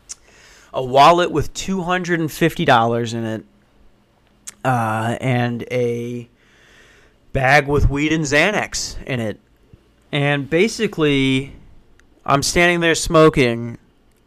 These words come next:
and I still, to this day, I don't even know what happened here, what really happened here. A homeless guy walks up to me, and he starts the whole thing. He's like, "What you got there? What you got there, man?" And I'm just like, "Get outta here, bro.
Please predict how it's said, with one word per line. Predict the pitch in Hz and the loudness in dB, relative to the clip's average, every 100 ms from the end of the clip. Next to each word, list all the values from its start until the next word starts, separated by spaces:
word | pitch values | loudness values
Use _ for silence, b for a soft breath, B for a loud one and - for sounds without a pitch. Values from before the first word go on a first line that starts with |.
| _ _ _ _ _ _ _ | _ _ _ _ _ _ _
and | 156 | 4
I | 151 185 | 6 4
still, | - 190 175 | 2 0 0
to | - | 2
this | 139 135 | 0 2
day, | 151 131 | 4 6
I | 123 | 4
don't | 131 | 2
even | 127 120 | -2 -4
know | 120 120 | -2 -2
what | 117 113 120 | -2 -2 -6
happened | 110 113 110 104 | -4 -8 -8 -10
here, | 107 - 104 | -12 -12 -8
what | 117 135 127 | 0 2 2
really | 135 127 127 | -2 -2 -2
happened | 120 117 113 110 | -4 -6 -8 -12
here. | 107 92 - b b b b b b b _ _ _ _ _ _ | -10 -10 -12 b b b b b b b _ _ _ _ _ _
A | - 135 | -6 -4
homeless | 151 170 180 160 - | -4 -4 -4 -6 0
guy | 139 127 | 4 4
walks | 123 127 127 - | 6 4 4 0
up | 139 | -4
to | - | -4
me, | 127 123 123 - | -8 -8 -8 -8
and | 131 | -10
he | |
starts | 127 - 135 - | -6 -2 -2 0
the | 135 | -2
whole | 131 | -2
thing. | 131 131 | -4 -6
He's | 127 | -6
like, | 139 | -6
"What | 170 | -8
you | 175 | -2
got | 190 170 | 0 0
there? | 143 131 | -2 -4
What | 151 165 | -4 -2
you | |
got | 170 151 | -2 0
there, | 139 | -4
man?" | 131 139 147 | -2 -4 -4
And | 151 139 | -4 -4
I'm | 139 | -4
just | 127 - | -6 -6
like, | 131 | -4
"Get | 143 147 | 0 2
outta | 151 139 | 2 2
here, | 131 | -2
bro. | 120 127 123 | -2 -2 -2